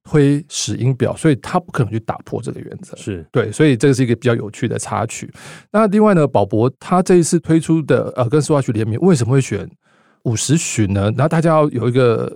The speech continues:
Speaker 1: 小故事要了解一下，就是五十巡是当年宝珀推出的潜水表。
Speaker 2: 对。
Speaker 1: 然后当年他推出这个潜水表的潜水深度，在欧洲是以巡，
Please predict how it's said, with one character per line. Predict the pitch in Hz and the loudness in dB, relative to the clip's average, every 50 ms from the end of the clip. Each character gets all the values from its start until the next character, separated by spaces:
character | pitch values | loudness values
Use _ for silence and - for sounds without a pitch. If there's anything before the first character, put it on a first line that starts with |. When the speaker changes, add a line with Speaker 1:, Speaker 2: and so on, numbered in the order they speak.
| - | -12
Speaker 1:
小 | - - - | -10 -8 -8
故 | 101 - 151 | -2 0 0
事 | 131 147 | 2 2
要 | 135 | 2
了 | 113 104 104 | 2 2 0
解 | 110 110 | 0 -2
一 | |
下， | 95 117 123 | -2 0 0
就 | 127 127 | 0 0
是 | 110 131 131 120 - _ - _ _ - | 0 0 -2 -2 -4 _ -20 _ _ -2
五 | 110 117 | -2 -2
十 | 110 - - 143 | 0 0 0 0
巡 | 165 - 143 135 | 2 2 2 2
是 | 123 156 143 | 2 2 0
当 | - - - 135 139 143 139 | -2 0 -2 0 2 2 2
年 | 127 113 98 - 156 170 - | 2 0 0 -2 -6 -6 -6
宝 | - - - | -6 -6 -6
珀 | _ - 113 113 | _ -6 -6 -6
推 | - - 131 127 | -4 -2 -2 -2
出 | 123 - 120 | 0 -2 -4
的 | 110 104 104 123 - | -4 -4 -4 -4 -8
潜 | - - - 113 110 | -10 -8 -8 -6 -6
水 | - 127 107 | -4 -4 -4
表。 | - - - - _ - | -2 -4 -6 -6 _ -16
Speaker 2:
对。 | 107 98 - - - - - | -16 -16 -16 -20 -20 -18 -6
Speaker 1:
然 | - - 143 | -2 0 2
后 | 180 185 180 180 _ _ _ | 2 2 0 -2 _ _ _
当 | - 196 180 190 196 196 | 0 0 2 4 4 4
年 | 180 151 127 113 110 110 113 120 120 - | 4 4 2 0 -2 -2 -4 -6 -8 -10
他 | - - - 170 170 170 | -12 -4 0 0 0 0
推 | 175 - 165 165 160 | 0 0 2 2 2
出 | - - 160 | 2 0 -2
这 | 147 165 139 | 0 2 2
个 | 135 | 0
潜 | - - 113 110 | 0 0 -2 0
水 | 104 123 139 | 2 2 2
表 | 135 131 104 | 2 2 -2
的 | - 117 117 | -2 -4 -6
潜 | - - - 127 | -6 -2 -2 0
水 | 170 185 139 | 2 2 2
深 | 107 - 147 151 160 | 2 4 2 2 2
度， | 175 151 135 | 2 0 0
在 | - 160 147 | 0 -2 -2
欧 | - 131 151 151 | 0 0 0 2
洲 | 160 156 147 | 2 0 0
是 | - 147 | 0 -2
以 | 123 95 | -2 -2
巡， | 90 - - - - - - - 120 107 101 98 98 110 135 | -4 -8 -10 -8 -8 -8 -6 -4 -2 -2 -2 -2 -2 -4 -6